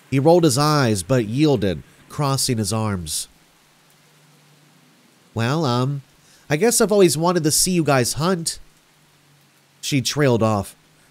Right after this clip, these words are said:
her nails swiping at the bits of dead skin hanging off of her fingers.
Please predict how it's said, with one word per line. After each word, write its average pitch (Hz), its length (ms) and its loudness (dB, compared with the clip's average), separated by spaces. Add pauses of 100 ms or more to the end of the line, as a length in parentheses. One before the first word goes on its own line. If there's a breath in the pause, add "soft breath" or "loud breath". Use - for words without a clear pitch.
her 156 140 2
nails 147 480 2
swiping 143 520 0
at 131 120 -4
the 123 80 -2
bits 135 320 0
of 104 220 -2
dead 131 260 2
skin 139 440 -2
hanging 131 320 -2
off 131 240 -2
of 120 80 -6
her 113 120 -2
fingers. 110 640 -6